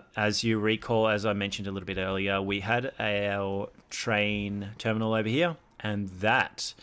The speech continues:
in fact, was being utilized by quite a lot of trucks that were coming out of the ore mining industry over here. Even though we've got cargo train terminals over here, it's very strange. But anyway, they were,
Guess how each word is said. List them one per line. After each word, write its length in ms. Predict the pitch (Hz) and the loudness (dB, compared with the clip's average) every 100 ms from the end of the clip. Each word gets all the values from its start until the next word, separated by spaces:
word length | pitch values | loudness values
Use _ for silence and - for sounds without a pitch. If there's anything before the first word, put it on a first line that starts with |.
| - - - - - | -20 -18 -18 -18 -6
in 140 | 107 | -4
fact, 400 | 98 - 98 - | -2 2 2 0
was 220 | 113 107 | -4 -2
being 200 | - 143 | 0 0
utilized 480 | 127 123 131 127 104 | 0 -2 2 2 2
by 160 | 120 110 | 0 -2
quite 380 | - - 143 170 | -2 0 2 2
a 100 | 202 | 0
lot 220 | 175 151 | 2 2
of 160 | 110 | -2
trucks 520 | - - 123 135 - - | -6 -4 0 0 -2 -6
that 200 | 127 131 | -4 -2
were 120 | 123 | -2
coming 480 | - 123 120 147 151 | -2 -2 -2 -4 -8
out 360 | 110 107 127 - - | -6 -4 -4 -6 -4
of 340 | 107 107 107 - | 2 2 2 -2
the 580 | 117 113 104 104 107 - | -2 2 2 2 0 0
ore 500 | 117 110 110 110 107 - _ - | 4 6 8 6 2 -4 _ -6
mining 640 | 107 107 107 107 107 104 - | 0 4 4 4 0 -2 -4
industry 600 | 107 98 - - 101 98 | -4 -4 -4 0 2 4
over 160 | 98 | 2
here. 400 | 104 - 107 92 87 - - | 0 -2 0 0 -2 -12 -4
Even 300 | 139 131 131 | 0 0 0
though 120 | 123 | 0
we've 160 | 110 107 | 2 0
got 300 | 117 107 - - - _ _ _ - - - _ _ - - | 0 -2 -4 -12 -20 _ _ _ -20 -20 -20 _ _ -20 -4
cargo 360 | 120 110 107 | 0 2 2
train 280 | 101 110 101 | 0 -2 -2
terminals 400 | 113 101 101 95 | -2 -2 -2 0
over 160 | 101 92 | 0 0
here, 300 | 98 92 90 | 0 -2 0
it's 480 | 104 - - - - - - _ - - | -4 -4 -6 -6 -6 -14 -20 _ -20 -4
very 260 | 107 101 | 2 2
strange. 440 | 95 104 98 98 - | 2 -4 -6 -6 -4
But 100 | 104 | -2
anyway, 280 | 107 98 | 0 0
they 200 | 95 120 | 0 2
were, 220 | 123 123 | 4 4